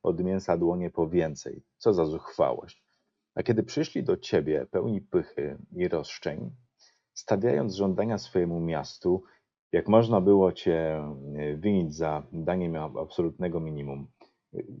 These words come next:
Rzuciliśmy im ochłapy, jeśli tak bardzo chcą zbudować miasto, niech to zrobią.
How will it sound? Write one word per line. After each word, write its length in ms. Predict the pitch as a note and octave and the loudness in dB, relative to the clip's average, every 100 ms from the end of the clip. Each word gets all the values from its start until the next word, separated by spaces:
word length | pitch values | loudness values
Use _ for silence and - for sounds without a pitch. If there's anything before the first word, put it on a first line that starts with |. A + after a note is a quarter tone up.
| - - | -20 -18
Rzuciliśmy 600 | F#2+ F#2 A2+ C#3+ C#3 A#2 | -16 -12 -8 -6 -2 0
im 140 | G2+ | 0
ochłapy, 680 | F#2 - - F2 C#2+ - F2+ | -2 -4 -2 0 0 0 -2
jeśli 540 | A1 G1+ - E2+ E2 D2+ | 0 -4 -4 -6 -4 -4
tak 260 | E2+ D#2 | -4 -4
bardzo 360 | D2+ E2 E2+ E2 | -4 -4 -2 -6
chcą 240 | - D#2+ | -6 -12
zbudować 580 | D#2 E2+ E2 D#2 C#2+ - | -10 -6 -4 -4 -6 -8
miasto, 340 | E2 D#2+ - | -8 -8 -6
niech 160 | D2 C#3+ | -6 -6
to 140 | - | -4
zrobią. 480 | F3 G#3 A#2+ D2+ D2 | -2 0 2 0 -2